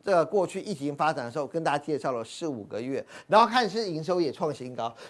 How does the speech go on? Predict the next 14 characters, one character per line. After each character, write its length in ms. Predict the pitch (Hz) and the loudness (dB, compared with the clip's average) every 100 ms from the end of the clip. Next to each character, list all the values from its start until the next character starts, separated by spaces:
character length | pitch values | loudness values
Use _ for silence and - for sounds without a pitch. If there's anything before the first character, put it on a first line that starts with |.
| - | 4
可 200 | 247 233 | 8 10
是 140 | 269 | 8
它 140 | 277 277 | 6 6
出 300 | - 285 294 | 4 4 4
现 160 | 277 | 6
了 100 | 240 | 4
这 100 | 247 | 6
种 180 | 226 185 - _ _ | 4 4 2 _ _
在 300 | 277 254 - - - | 6 6 2 -8 2
头 420 | 226 214 220 254 | 12 12 12 12
部 260 | 302 294 233 | 12 8 10
的 120 | 214 | 6
现 280 | 214 226 185 | 6 4 6
象， 240 | 233 165 | 4 4